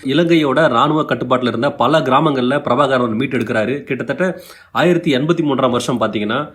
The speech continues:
இலங்கையோட கட்டுப்பாட்டுல இருந்த கால்வாசி கிராமங்களை இவர் மீட்டு எடுத்துட்டாரு. பாதிக்கு பாதி கடல் பரப்ப பிரபாகரன் அவர்கள்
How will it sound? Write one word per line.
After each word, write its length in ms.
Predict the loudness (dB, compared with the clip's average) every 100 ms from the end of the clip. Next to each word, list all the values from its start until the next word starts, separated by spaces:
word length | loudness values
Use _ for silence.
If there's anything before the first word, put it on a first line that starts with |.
| _ -4
இலங்கையோட 520 | 0 2 4 4 2
கட்டுப்பாட்டுல 640 | -2 -2 0 -2 -2 -2
இருந்த 260 | -2 -2 -2 -2 -4 -14 _ -2
கால்வாசி 440 | 2 4 2 0
கிராமங்களை 420 | 0 2 2 2
இவர் 200 | 2 2
மீட்டு 240 | 0 0 -2
எடுத்துட்டாரு. 460 | -4 -2 -2 -2 -6 -10 _ _ _ _
பாதிக்கு 440 | 2 2 2 2 0
பாதி 320 | 0 0 0 -4 -6
கடல் 280 | -2 2 2
பரப்ப 560 | 2 0 0 -2 -2 -2
பிரபாகரன் 460 | 0 2 0 0 0
அவர்கள் 320 | 0 -2